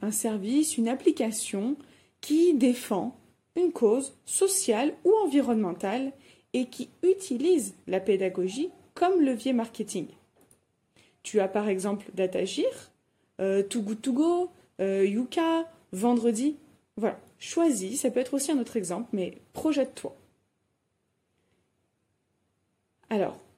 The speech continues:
comment, euh, ces organisations, euh, t'accompagnent dans l'utilisation de leurs solutions ? Comment cette solution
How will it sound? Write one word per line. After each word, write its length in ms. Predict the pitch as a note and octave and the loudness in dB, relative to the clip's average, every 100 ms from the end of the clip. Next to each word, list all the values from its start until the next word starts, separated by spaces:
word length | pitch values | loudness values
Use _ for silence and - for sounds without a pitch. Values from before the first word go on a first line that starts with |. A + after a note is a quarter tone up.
| _ | _
comment, 540 | - F#4+ E4+ C#4 E4+ A#4+ - _ _ _ _ - | 6 8 8 6 4 -2 -12 _ _ _ _ -6
euh, 720 | G3 F#3 F3 F3+ F3 F3 F3+ | -2 0 2 2 0 0 -2
ces 300 | F3+ - G#3 | -4 -4 -2
organisations, 640 | G3+ F#3+ G3+ G3 G#3 - E4 G#4 - _ - | -2 -2 -2 -2 -2 -2 -2 -4 -10 _ -4
euh, 140 | F3+ | -2
t'accompagnent 920 | F3+ - G4+ - C4 G#3+ F#3+ B3 C#4 - | -2 0 -2 0 -2 0 2 4 2 0
dans 180 | F#3 A3+ | -4 0
l'utilisation 920 | A#3+ F4 F#4+ - D#4 A#3 A#3 - D#4 | 2 2 2 2 4 4 0 0 2
de 60 | |
leurs 160 | B3+ A3 | 2 0
solutions ? 540 | - A3+ F#3 - F3 - _ _ _ _ _ _ _ _ _ _ _ _ _ _ _ _ _ _ _ _ _ _ | -2 -2 -4 -8 -10 -12 _ _ _ _ _ _ _ _ _ _ _ _ _ _ _ _ _ _ _ _ _ _
Comment 400 | - C4+ C#4 F4+ A#4 A#4+ - _ | 0 4 4 4 2 -4 -14 _
cette 240 | - G#3+ | -2 -2
solution 640 | G#3 - A3+ G#3+ G#3+ - D4+ | 0 -4 -2 -4 -4 -2 0